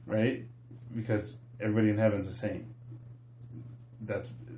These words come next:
nobody, nobody, no sinners in, in heaven, right? Just ex-sinners. Got it? So,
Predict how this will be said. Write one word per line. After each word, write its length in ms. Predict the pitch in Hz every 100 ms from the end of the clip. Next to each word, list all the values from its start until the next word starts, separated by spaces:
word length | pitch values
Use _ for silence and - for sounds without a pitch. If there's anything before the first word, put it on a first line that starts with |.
| - -
nobody, 460 | - 107 110 110 110
nobody, 260 | 113 117
no 120 | 120
sinners 360 | 113 123 113 101
in, 280 | 104 104 110
in 100 | 104
heaven, 340 | 101 90 - -
right? 300 | 104 104 -
Just 180 | 107 -
ex-sinners. 640 | 104 - - - - - - - -
Got 180 | 104 117
it? 120 | - - - - - - - -
So, 500 | - 120 104 117